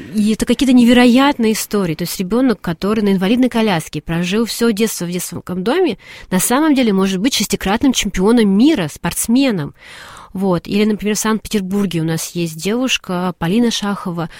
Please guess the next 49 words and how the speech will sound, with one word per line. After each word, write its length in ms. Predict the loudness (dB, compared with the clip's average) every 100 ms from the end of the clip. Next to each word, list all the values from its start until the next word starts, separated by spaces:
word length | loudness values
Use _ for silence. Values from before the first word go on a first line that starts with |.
| -18 -12
От 160 | -10 -6
неё 140 | -4
тоже 240 | -2 -2 -2
отказались 560 | -2 -4 -2 -2 -2
её 60 | -4
родители 320 | -4 -4 -8
под 180 | -8 -6
давлением 380 | -4 -2 -4 -4
врачей. 420 | -6 -6 -4 -2
Она 160 | -2 -4
всю 140 | -4
свою 240 | -6 -6 -6
жизнь 180 | -6 -8
прожила 600 | -8 -6 -4 -2 -2 -2
в 60 |
детском 400 | -2 -4 -6 -6
доме. 340 | -2 0 0 -2 -8 -20 -20 -8
И 100 | -4
в 60 | 0
восемнадцать 540 | 0 0 0 0 -2
лет 180 | -4 -2
она 100 | -4
очень 220 | -4 -4
долго 260 | -2 0 -2
билась 380 | -2 0 0 -2
за 80 | -4
то, 80 |
чтобы 220 | -8 -4 -4
её 80 |
выпустили 480 | 0 -2 -2 -8 -8
всё-таки, 260 | -10 -12 -10
чтобы 160 | -6 -4
она 60 |
не 100 | -2
осталась 460 | -4 -4 -2 -2 -4
в 140 | -8
психоневрологическом 920 | -6 -6 -4 -4 -2 -4 -4 -6 -6
интернате. 640 | -8 -6 -4 -2 -2 -4 -6
И 200 | -4 -2
она 260 | -2 -2 -4
выпустилась. 640 | -8 -8 -12 -8 -8 -6
Она 180 | -4 -2
немножко 580 | 0 0 2 0 -2 -8
ходит 340 | -6 -4 -4
сама, 400 | -4 -4 -2 -2
то 60 | -4
есть 120 | -4
она 100 | -4
может 400 | -2 -2 -4 -8